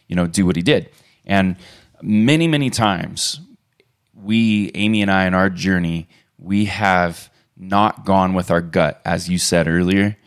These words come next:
And when we didn't go with our gut, almost every single time, there were painful experiences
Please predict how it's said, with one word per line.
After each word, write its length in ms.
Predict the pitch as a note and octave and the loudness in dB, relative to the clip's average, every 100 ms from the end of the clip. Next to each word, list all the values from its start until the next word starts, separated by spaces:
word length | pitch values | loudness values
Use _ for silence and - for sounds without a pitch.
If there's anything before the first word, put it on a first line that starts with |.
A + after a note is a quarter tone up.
| _ _ _ _ | _ _ _ _
And 360 | G2 F2+ F2 F#2 | -2 -2 0 2
when 160 | C3 | 2
we 100 | D#3+ | 2
didn't 260 | E3 E3+ E3 | 0 0 0
go 120 | D#3+ | 2
with 160 | D3+ E3 | 2 2
our 100 | C3+ | 0
gut, 420 | C3+ E3 G#2 - | 2 2 0 0
almost 1120 | C3 D#3 F3+ F3+ E3+ C#3+ A#2 G2 - - - _ _ _ _ _ _ | 2 4 4 2 2 2 2 0 -4 -6 -10 _ _ _ _ _ _
every 300 | B2+ C3 C#3 | -2 0 -2
single 360 | B2+ A#2+ G#2+ G#2 | 0 0 0 0
time, 520 | G#2 F#2 D#2 C2+ - _ _ _ _ _ _ | 0 0 -2 -10 -16 _ _ _ _ _ _
there 280 | F#2 G2+ G2+ | 0 2 4
were 500 | F#2+ F#2 F2+ F2+ _ _ _ _ | 2 2 0 -4 _ _ _ _
painful 720 | - A#2 A#2+ A#2+ - A2+ G#2+ F#2 | -6 -2 -2 -4 0 2 2 0
experiences 1300 | F#2+ - - G#2 G2 F2+ E2+ - F2 E2+ E2+ E2+ | -2 -4 0 0 2 -2 -4 -6 -4 -4 -4 -6